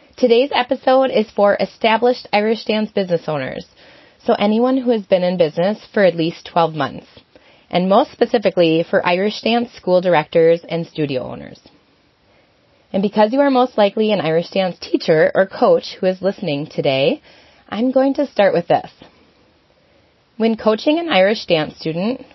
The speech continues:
what do you coach them on first? Do you first make sure they have their steps memorized? Do you focus on making sure they have proper timing?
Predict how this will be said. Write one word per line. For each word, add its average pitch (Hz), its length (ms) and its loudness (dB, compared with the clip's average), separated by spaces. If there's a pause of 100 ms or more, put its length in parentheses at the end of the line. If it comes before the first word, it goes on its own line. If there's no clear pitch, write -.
(120)
what 208 180 -2
do - 140 -4
you 302 100 0
coach - 360 -2
them 196 140 0
on 208 180 0
first? - 500 -2 (840)
Do 214 100 0
you 220 100 2
first 180 360 0
make 220 180 0
sure 180 440 2
they 190 200 2
have 175 200 -2
their 175 140 0
steps - 340 -4
memorized? 190 720 -2 (720)
Do 208 100 -2
you 208 80 2
focus 190 400 0
on 220 160 0
making 190 320 -2
sure 160 260 2
they 185 180 2
have 175 240 -2
proper 151 340 -2
timing? 160 500 -2